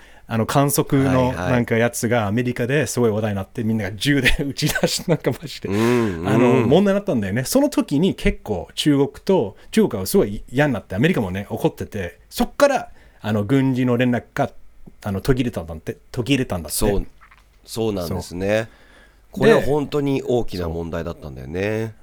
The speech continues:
Speaker 1: そう。そう、しかもそれね、今までに結構何回も結構ニアミスがあったらしいんだよね。訓練同士とか、
Speaker 2: あー。
Speaker 1: その、本当に、あの、アメリカのニュース報道によると、もう事故っ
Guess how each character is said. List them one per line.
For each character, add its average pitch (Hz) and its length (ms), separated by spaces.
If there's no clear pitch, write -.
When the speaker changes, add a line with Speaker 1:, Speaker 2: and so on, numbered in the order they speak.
Speaker 1:
そ - 160
う。 - 20
そ 147 180
う、 101 40
し - 80
か 147 80
も 113 200
そ - 180
れ 190 260
ね、 131 200
今 143 160
ま 156 100
で 151 100
に 170 120
結 185 180
構 113 80
何 147 320
回 151 140
も 107 100
結 - 140
構 104 80
ニ 120 200
ア 175 60
ミ 196 100
ス 196 80
が 123 100
あ - 20
っ - 60
た 139 100
ら 139 80
し 151 100
い 156 60
ん 113 40
だ 87 80
よ 82 40
ね。 95 80
訓 139 280
練 135 160
同 123 140
士 95 100
と 90 80
か、 90 80
Speaker 2:
あ - 20
ー。 - 20
Speaker 1:
そ 87 100
の、 87 180
本 185 280
当 208 220
に、 190 300
あ 120 100
の、 107 360
ア 117 60
メ 123 100
リ 120 80
カ 127 100
の 123 80
ニ 123 120
ュ 135 100
ー - 20
ス 120 100
報 135 220
道 143 120
に 131 120
よ 135 100
る 139 100
と、 180 320
も 107 380
う 107 80
事 120 160
故 175 100
っ - 80